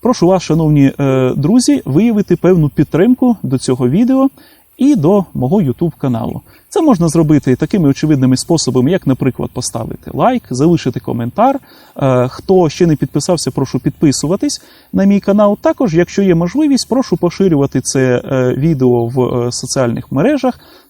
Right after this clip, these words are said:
та, е, месенджерах. Також у кожного з вас є можливість підтримати нас донатом. Інформація про можливість матеріальної підтримки каналу та його авторів знаходиться зараз на екрані, а також в описі до цього відео.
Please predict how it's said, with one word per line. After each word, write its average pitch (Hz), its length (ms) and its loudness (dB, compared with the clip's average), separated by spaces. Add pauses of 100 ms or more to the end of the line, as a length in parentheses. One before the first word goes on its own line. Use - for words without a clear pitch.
(120)
та, 202 400 2
е, 131 200 -2
месенджерах. 131 720 -2 (260)
Також 302 420 0
у 185 80 0
кожного 160 420 0
з 135 80 -4
вас 180 260 0
є 147 80 2
можливість 175 540 0
підтримати 165 500 0
нас 123 360 -2 (100)
донатом. 240 520 0 (320)
Інформація 160 760 0
про 147 240 0
можливість 151 500 0
матеріальної 135 540 2
підтримки 139 480 -2
каналу 139 400 0
та 127 120 -2
його 131 220 0
авторів 262 400 -2
знаходиться 135 640 -2 (360)
зараз 254 360 0
на 214 120 0
екрані, 208 400 0
а 143 80 -4
також 185 460 -2
в 139 220 -4
описі 190 360 -2
до 123 100 -6
цього 139 320 -4
відео. - 360 -8